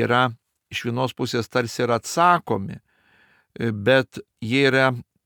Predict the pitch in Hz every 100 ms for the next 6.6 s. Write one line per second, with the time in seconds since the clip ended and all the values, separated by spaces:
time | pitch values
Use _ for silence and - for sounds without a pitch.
0 | - 127 123 113 123 - - - - 110
1 | 104 117 - 131 107 117 113 - 113 113
2 | 113 - 101 101 - - - _ _ -
3 | 135 131 127 - 123 131 117 135 127 123
4 | 110 135 170 160 - 131 - 127 127 110
5 | 117 - _ 139 143 - 127 127 - 120
6 | 107 117 139 131 117 113